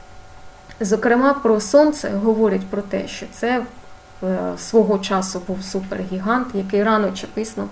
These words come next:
вибухне. Інші ж говорять про те, що, е, зірка може згаснути, перетвориться на білого карлика або на нейтронну зорю, знову розпадеться на, е, зіркову хмару, знову об'єднається або ж просто зникне назавжди,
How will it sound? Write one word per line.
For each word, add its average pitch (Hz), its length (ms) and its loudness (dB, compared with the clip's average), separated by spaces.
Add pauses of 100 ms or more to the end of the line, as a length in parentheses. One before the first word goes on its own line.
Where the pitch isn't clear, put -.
(320)
вибухне. 196 500 2 (500)
Інші 311 240 0
ж 202 100 2
говорять 208 420 4
про 226 140 0
те, 302 260 4
що, 285 380 2 (380)
е, 214 440 8
зірка 330 280 6
може 196 320 2
згаснути, 269 720 4 (280)
перетвориться 285 680 6
на 196 160 2
білого 190 640 4
карлика 247 500 4 (220)
або 214 260 6
на 226 140 4
нейтронну 220 580 4
зорю, 202 440 4 (280)
знову 254 280 8
розпадеться 208 640 4
на, 190 300 0 (120)
е, 196 220 4
зіркову 190 560 2 (120)
хмару, 240 560 4
знову 202 340 2
об'єднається 262 680 2 (120)
або 226 280 2
ж - 180 -6
просто 247 600 4
зникне 208 640 2
назавжди, 196 680 0